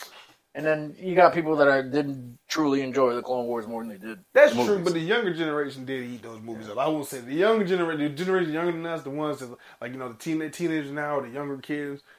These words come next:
Speaker 2: they do like the, the seven, eight, and nine. I, uh, I don't know why, but they like it.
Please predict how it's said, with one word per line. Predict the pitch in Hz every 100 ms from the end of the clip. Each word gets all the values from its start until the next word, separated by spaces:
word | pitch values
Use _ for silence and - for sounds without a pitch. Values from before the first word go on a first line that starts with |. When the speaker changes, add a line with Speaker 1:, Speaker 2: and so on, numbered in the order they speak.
| _
Speaker 2:
they | 139 151
do | 139 151
like | 131 120 110 101
the, | 104 101
the | 98
seven, | - 104 101 90
eight, | 90
and | 82
nine. | -
I, | 85 85 90 82
uh, | 82 - - -
I |
don't | 123 120
know | 117
why, | 110 95 - 117
but | 120
they | 120
like | -
it. | -